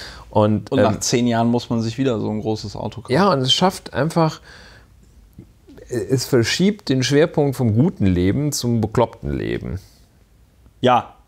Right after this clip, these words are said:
Speaker 2: Und
Speaker 1: Ja.
Speaker 2: ich glaube,
Speaker 1: Und wir,
Speaker 2: dass
Speaker 1: wir setzen, wir sind ja der Podcast, der den Schwerpunkt auf dem guten Leben. Äh,
Speaker 2: Ja.
Speaker 1: gut, gutes Leben jetzt nicht im Sinne von, ich hau mir jeden Abend eine Kiste Shampoos rein.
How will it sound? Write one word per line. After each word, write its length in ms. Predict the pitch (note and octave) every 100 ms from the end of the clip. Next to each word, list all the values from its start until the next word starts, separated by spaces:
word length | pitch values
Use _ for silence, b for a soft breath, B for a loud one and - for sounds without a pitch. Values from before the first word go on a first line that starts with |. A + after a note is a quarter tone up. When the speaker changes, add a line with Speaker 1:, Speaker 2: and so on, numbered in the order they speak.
| B B
Speaker 2:
Und 80 | G#2+
Speaker 1:
Ja. 120 | G2+
Speaker 2:
ich 120 | F#2
glaube, 460 | C3 C3 D#3+ E3 D#3+
Speaker 1:
Und 100 | G#2+
wir, 160 | A2+ F3
Speaker 2:
dass 220 | E3 A#2
Speaker 1:
wir 160 | B2+ D3+
setzen, 300 | D3+ D3 A#2
wir 100 | C3+
sind 80 |
ja 80 | D#3
der 100 | G#2
Podcast, 460 | G2+ C3 - B2 A#2+
der 100 | F#2+
den 60 |
Schwerpunkt 420 | F#2+ G#2+ B2 A#2 E2
auf 60 |
dem 160 | G2 F2
guten 260 | B2 -
Leben. 460 | E2+ D#2+ D2 - - -
Äh, 80 | G#2+
Speaker 2:
Ja. 160 | A#2+
Speaker 1:
gut, 320 | C3 F#3 - -
gutes 320 | A2 F3 -
Leben 240 | C3 C#3+ C#3
jetzt 160 | A#2+
nicht 160 | B2 -
im 160 | F#2 G#2+
Sinne 260 | C3 B2+
von, 400 | A2 A#2 A2+ D#2
ich 260 | E2 G#2 A2
hau 180 | F#2+ B2+
mir 100 | G#2
jeden 260 | G#2 A#2+ C2
Abend 240 | F#2 F#2
eine 60 | G#2
Kiste 280 | G#2 B2 G#2
Shampoos 520 | F#2+ G#2+ D3 C#3 -
rein. 180 | C3+